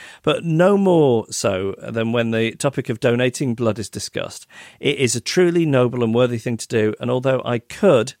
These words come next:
nay, should donate, I hate needles so much that I've never been able to muster up the courage to go ahead with it. However, recently, I have been in a fortunate position to donate a different bodily fluid in order to save lives. I am,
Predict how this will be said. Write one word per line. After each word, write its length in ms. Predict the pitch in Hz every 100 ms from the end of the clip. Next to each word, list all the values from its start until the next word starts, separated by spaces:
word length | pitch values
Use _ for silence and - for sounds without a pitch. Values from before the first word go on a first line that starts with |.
| -
nay, 300 | 131 127 -
should 460 | 113 - - 220 -
donate, 480 | 117 101 98 104 - - - -
I 120 | - 123
hate 260 | 123 135
needles 300 | 131 135 120
so 240 | - 147 131
much 260 | 127 -
that 140 | - 113
I've 100 | 113
never 260 | 123 127
been 140 | 123 117
able 240 | 113 113
to 140 | -
muster 260 | 113 107 123
up 80 | -
the 80 | -
courage 380 | 123 110 101
to 80 | -
go 180 | 117 110
ahead 240 | 110 123
with 160 | 117 95
it. 220 | 95 - _ _ - - -
However, 720 | - 160 208 262 - - 151 - _ _ _ _ -
recently, 720 | 143 214 - 80 - 95 107
I 140 | 131 135
have 220 | 147 175
been 120 | 131
in 100 | 120
a 20 |
fortunate 420 | 113 170 - - -
position 340 | 120 98 -
to 80 | -
donate 400 | - 120 110 -
a 40 | 117
different 440 | - - 202 127
bodily 340 | 120 107 101 95
fluid 400 | - 95 110 -
in 220 | 151 143
order 240 | 101 101
to 120 | 131
save 360 | - - 95 101
lives. 480 | 202 - 101 - - _ - - _
I 140 | - 131
am, 340 | 113 107 175